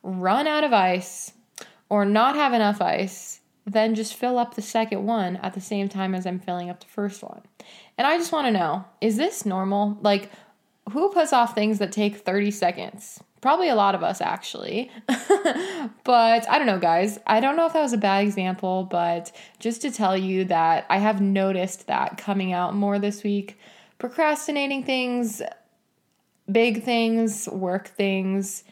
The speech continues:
things that I always procrastinate. And it's just like, you know, yes, I'm a procrastinator in a lot of ways, but why am I putting off, like, this most simple of tasks? But that's, like, the overall flop of the past week, you guys. I don't know if that was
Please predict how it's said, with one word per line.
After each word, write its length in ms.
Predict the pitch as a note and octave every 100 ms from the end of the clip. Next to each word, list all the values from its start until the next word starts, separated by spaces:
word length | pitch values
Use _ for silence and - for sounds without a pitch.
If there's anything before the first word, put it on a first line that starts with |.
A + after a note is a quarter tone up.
| _ _ _ _ _ -
things 240 | G3+ B3 B3+
that 80 | A#3
I 120 | F3+
always 340 | - F#3 G#3
procrastinate. 920 | G#3 G#3 G#3+ G#3 G#3 G#3+ G#3 G3 G3 - - -
And 140 | C4
it's 100 | D4
just 200 | F4+ E4+
like, 240 | D#4+ D4+ D4+
you 80 |
know, 340 | C#4+ C4+ C4 B3+
yes, 380 | G#3+ A3+ A3+ A#3
I'm 180 | A3+ A3
a 40 |
procrastinator 840 | G#3 G3+ G3 F#3 - G#3+ G#3 G#3
in 80 | G3
a 80 | F#3
lot 220 | F#3 F3+
of 160 | F3+ F3
ways, 400 | F3 F3 F3 F3
but 160 | F#3+
why 240 | F#3+ G3+ A3+
am 140 | C4+
I 100 | C#4+
putting 340 | A3 G#3+ F#3+ F#3
off, 300 | F3 F3 F3
like, 260 | E3+ E3+ - - -
this 240 | F#3+ G#3+ G#3+
most 360 | G#3+ A3 G#3+
simple 340 | - G3+ G3 G3
of 140 | F#3
tasks? 580 | - F#3+ - G3 - -
But 140 | C#4 C#4+
that's, 240 | D#4 D#4+
like, 180 | F4 F4
the 120 | A#3
overall 400 | F#3 F#3 F#3+ F#3
flop 420 | F#3 F3 E3+ E3+
of 120 | -
the 100 | F#3
past 340 | F3+ F3 F3+ -
week, 240 | G#3+ G3+
you 80 | G3+
guys. 340 | F#3+ F3+ F#3
I 60 | -
don't 140 | G3+
know 100 | F#3
if 100 | F#3
that 200 | F#3 F3
was 480 | E3 F3 F#3+ - -